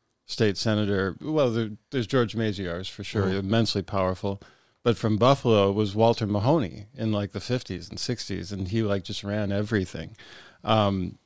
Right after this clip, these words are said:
Speaker 1: he was a Republican. Maybe that's what Tim Kennedy's goal is now, is to be that guy who controls the flow of downstate money into Western New York.
Speaker 2: Mm-hmm.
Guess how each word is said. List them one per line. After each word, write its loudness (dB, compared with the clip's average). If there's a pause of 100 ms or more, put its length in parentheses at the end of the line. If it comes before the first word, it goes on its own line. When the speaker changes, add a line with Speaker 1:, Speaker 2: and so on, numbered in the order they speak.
(120)
Speaker 1:
he -4
was 0
a -4
Republican. -2 (680)
Maybe 2
that's 4
what -2
Tim -4
Kennedy's -4 (120)
goal 4
is -2
now, -4
is -6
to -8
be 0
that 2
guy -2
who -4
controls 0
the -6
flow 0
of -2
downstate -4
money -2 (640)
into -4
Western -6
New -8
York. -10
Speaker 2:
Mm-hmm. 4